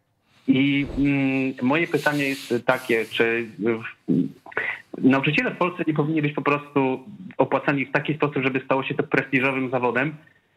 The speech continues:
E, i czy jest to trochę droga donikąd, y, takie zaniechanie, e, tego szkolnictwa? To jest, y, y, odnośnie tego szkolnictwa niższego, że tak powiem.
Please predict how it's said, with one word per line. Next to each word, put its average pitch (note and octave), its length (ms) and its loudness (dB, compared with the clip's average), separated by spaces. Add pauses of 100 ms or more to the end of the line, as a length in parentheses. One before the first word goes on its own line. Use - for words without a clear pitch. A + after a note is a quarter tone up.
(280)
E, B2+ 400 0
i C3+ 200 -4 (100)
czy D3+ 280 2 (720)
jest D3+ 280 2
to D3+ 400 0 (680)
trochę D#3+ 200 2
droga E3 260 0
donikąd, D3+ 560 -2
y, B2 300 2
takie B2+ 220 -2
zaniechanie, B2 640 0 (160)
e, A2+ 280 2
tego A#2 260 -2
szkolnictwa? C3+ 680 0
To C3+ 240 -2
jest, B2+ 160 -2 (160)
y, B2 180 2 (160)
y, B2 60 -2
odnośnie C3 340 0
tego C3 200 -2
szkolnictwa C#3 580 0
niższego, C3 720 0
że C3 100 -4
tak C3 120 -2
powiem. D#3 320 0